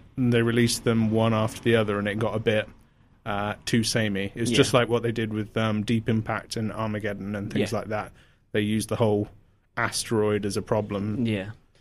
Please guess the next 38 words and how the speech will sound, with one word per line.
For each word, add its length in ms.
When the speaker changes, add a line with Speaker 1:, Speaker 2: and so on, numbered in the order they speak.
Speaker 2:
Whereas 260
at 80
least, 380
I 40
mean, 180
I 100
don't 340
quite 260
remember 440
a 40
film 580
around 680
earthquakes, 720
as, 160
as 220
just 380
specifically 880
Speaker 1:
Mm. 140
Speaker 2:
earthquakes 360
on 160
its 160
own. 320
I 80
can't, 460
not 140
off 120
the 60
top 100
of 40
my 100
head, 260
think 240
of 60
any 80
Speaker 1:
Tremors? 400
Speaker 2:
films. 240
Speaker 1:
No. 60
<laughs> 80